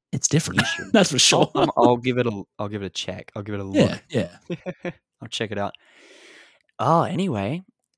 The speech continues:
Speaker 2: I think with those predictions, that brings us to the end of the second episode. You
Speaker 1: That's
Speaker 2: think?
Speaker 1: it. That's the end. That's, we're over. My voice is dying. <laughs>
Speaker 2: I know. We've been going for an hour and a three minutes.
Speaker 1: Damn.
Speaker 2: Man,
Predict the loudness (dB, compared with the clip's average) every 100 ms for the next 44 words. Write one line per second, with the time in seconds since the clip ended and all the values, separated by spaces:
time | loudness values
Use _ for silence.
0 | _ -16 -14 -6 -6 -6 _ -8 0 0
1 | 0 0 0 0 -2 -4 -4 -4 -4 -4
2 | -4 -6 -4 -2 -2 -2 -4 -4 -4 -4
3 | -6 -8 -8 -10 _ _ _ _ _ _
4 | _ _ -2 0 2 4 4 2 2 2
5 | 2 -2 2 4 6 6 4 6 4 4
6 | 0 2 4 6 6 6 6 6 4 2
7 | -8 _ 2 4 6 6 6 6 4 4
8 | 4 4 2 2 0 -2 -10 0 4 4
9 | 4 4 4 4 4 4 2 4 4 4
10 | 4 0 -4 -2 -2 0 -2 -4 -6 -10
11 | -20 _ _ _ _ _ _ _ _ -2
12 | 0 2 0 -4 -10 _ -14 -12 -10 -10
13 | -10